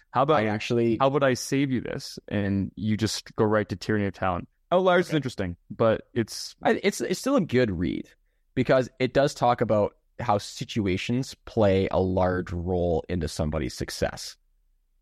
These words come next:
Speaker 2: And I think that that's a large proponent of it. And you're like, I know you have some cynicky,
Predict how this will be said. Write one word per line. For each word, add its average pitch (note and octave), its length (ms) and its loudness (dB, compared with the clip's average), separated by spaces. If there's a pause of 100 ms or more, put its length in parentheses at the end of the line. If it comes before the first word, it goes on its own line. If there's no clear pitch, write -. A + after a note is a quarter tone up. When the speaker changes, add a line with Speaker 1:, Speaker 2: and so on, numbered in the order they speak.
Speaker 2:
And G2+ 100 2
I F#2 40 4
think G2+ 200 0
that G2 160 0
that's F2 240 2
a F#2+ 60 2
large D#2+ 600 -2 (200)
proponent F#2+ 360 0
of A2 120 2
it. C3 100 4
And F#2 120 0
you're F#2+ 400 0
like, F2+ 180 0
I E2+ 100 0
know F2 180 0
you F2+ 120 0
have F2 120 0
some F2 140 -6
cynicky, E2 1200 -4